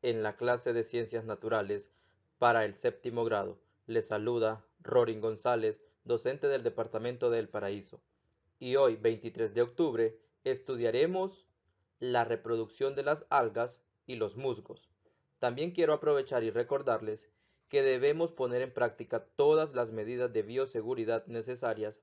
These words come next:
para proteger nuestra vida y la de nuestra familia. Y para la clase del día de hoy, tenemos como expectativa de logro describir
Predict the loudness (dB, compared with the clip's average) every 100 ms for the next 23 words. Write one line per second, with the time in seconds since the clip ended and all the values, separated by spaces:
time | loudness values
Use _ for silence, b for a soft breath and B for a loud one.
0 | _ -2 -2 -2 -6 -6 -4 -2 -2 -4
1 | -6 -4 -4 -4 -6 -6 _ _ -12 -6
2 | -2 -2 -4 -8 -10 -8 -8 -8 -10 -16
3 | _ _ _ _ _ _ _ _ _ _
4 | _ _ _ -4 4 10 10 10 8 4
5 | 4 0 -8 _ -4 -2 -2 0 2 4
6 | 4 2 -2 _ _ _ -2 0 0 -2
7 | -4 -2 -2 0 -2 0 -2 0 -4 0
8 | 2 4 4 4 4 2 -2 -8 _ _
9 | _ _ _ _ _ _ 2 4 4 0
10 | -6 -4 -2 -2 -4